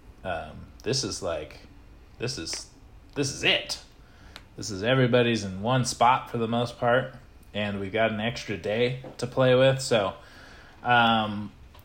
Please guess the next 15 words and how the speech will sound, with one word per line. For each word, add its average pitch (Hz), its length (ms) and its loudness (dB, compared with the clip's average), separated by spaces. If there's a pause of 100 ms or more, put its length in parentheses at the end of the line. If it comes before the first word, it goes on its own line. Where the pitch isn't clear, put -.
I 165 440 6
like 143 520 4
the 123 100 0
Tournament 127 640 -2
of 113 160 -6
Champions, 117 960 -6
also 104 380 -2
known 98 280 -6
as 95 380 -12
just 98 260 -10
playing 92 320 -8
all 90 240 -4
of 90 140 -12
the - 60 -16
games. 95 480 -8